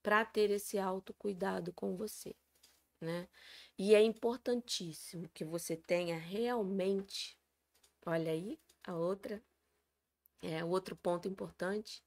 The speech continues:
você tem uma atitude de desapego. Lembra que eu falei, né, do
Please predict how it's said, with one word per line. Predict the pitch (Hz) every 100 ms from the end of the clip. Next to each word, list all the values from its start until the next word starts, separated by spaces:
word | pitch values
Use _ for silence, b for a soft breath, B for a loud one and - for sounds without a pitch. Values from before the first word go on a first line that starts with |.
| _ _ _ _ B B B B
você | - 196
tem | 208 202
uma | 196 185 190
atitude | 240 - 202 _ 185 196 170 143 185 - _ _ _ _ _ _ - -
de | 147 - 196 190 - _
desapego. | 226 220 226 240 269 262 240 208 202 - _ - 208 160 147 139 160 160 _ _ _ _ _ _ _ _ _ _ _ _
Lembra | 214 247 208 170
que | 170
eu | 170
falei, | - 165 175 165 160 -
né, | 170 196 240
do | 185